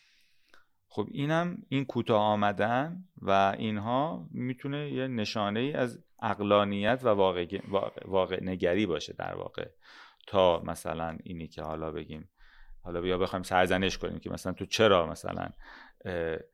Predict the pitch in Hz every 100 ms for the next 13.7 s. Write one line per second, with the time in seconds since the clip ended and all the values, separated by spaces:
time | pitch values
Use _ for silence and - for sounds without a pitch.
0 | _ _ - 98 113 117 110 117 - 131
1 | 113 107 90 85 _ _ _ 101 95 90
2 | - - - 92 87 87 - 104 - 107
3 | 101 104 - 82 80 - - - 92 -
4 | 90 90 98 98 92 92 95 127 120 -
5 | 95 95 92 101 95 92 92 107 120 107
6 | 101 98 95 92 90 98 117 127 - -
7 | 143 127 - - - - - - - 147
8 | 117 95 87 87 87 85 90 127 143 -
9 | - 196 151 123 147 208 165 123 113 110
10 | 113 110 113 110 151 131 120 143 175 127
11 | 110 113 143 - 139 101 92 87 85 -
12 | 104 - 101 92 107 104 101 98 104 143
13 | - - 160 - 90 82